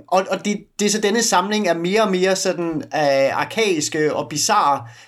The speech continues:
øh, personer, som man, som man samler som si-, som et party, som så i virkeligheden går ud og gør mærkelige ting i det her univers, som også er, øh, jamen, den, den, den store ikke-euklidiske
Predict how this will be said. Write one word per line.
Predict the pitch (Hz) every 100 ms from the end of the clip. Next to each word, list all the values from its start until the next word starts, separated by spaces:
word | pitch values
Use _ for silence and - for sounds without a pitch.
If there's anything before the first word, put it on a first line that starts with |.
| -
øh, | 160 151 147 139 135 110
personer, | - 277 240
som | 156 190
man, | 175 170 156 - -
som | - 185
man | 180
samler | 165 170 196 202
som | 190 147
si-, | 156 143 -
som | 151
et | 143 143
party, | 139 151 165 - -
som | - 170
så | 175
i | 180
virkeligheden | 165 185 175 156 120 117 - -
går | 170
ud | 170 190 - _ 165
og | 160
gør | 170
mærkelige | 156 156 160 190
ting | - 247 -
i | 180
det | 185
her | 175
univers, | 170 147 151 -
som | - 185 -
også | 151 160 -
er, | 151 131 - _ _ _ -
øh, | 160 156 147 147 147
jamen, | 147 151 151 143
den, | 160 151 151 151
den, | 151 143 139 110
den | 151 143
store | 175 165 180 175
ikke-euklidiske | 180 185 170 160 185 165 147 165 147 135